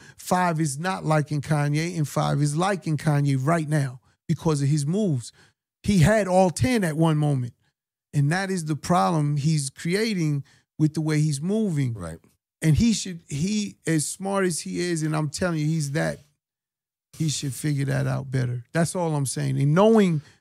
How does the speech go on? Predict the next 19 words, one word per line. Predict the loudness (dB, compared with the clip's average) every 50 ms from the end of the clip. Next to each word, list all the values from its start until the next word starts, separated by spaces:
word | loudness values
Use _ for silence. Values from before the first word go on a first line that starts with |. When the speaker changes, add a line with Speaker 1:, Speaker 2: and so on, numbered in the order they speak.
| _ _ 0
Speaker 1:
knowing | 4 6 6 6 6 6 6 4
the | 2 0
challenges | -2 -4 -4 -2 0 0 2 0 0 0 0 -2 -2 -2
and | -4 -4
the | -6
problems | -4 -2 0 2 2 2 2 2 0 -2 -2 -2
that | -2 -2 0
we | 0 -2 -2
face | -2 -2 -4 -4 -4 -4 -6 -8 -10 -12 _ _ _ _ _ -2
in | -2 0
society, | 0 -2 -6 -8 -8 -8 -8 -8 -8 -6 -8 -8 -8 -8 -10 -10 -4
in | -2 -2 0
this | 0 -2 -4 -4
world, | -4 -4 -2 -2 -2 -4 -6 -6 -4
in | -2 -2
America, | 0 0 0 0 0 0 0 -4 -6 -10 -16 -18 -18 _ _ _ _ _ _ _ _
as | -2 -2 -2
black | 0 0 -2 -2 -2 -4
men, | -6 -6 -6 -6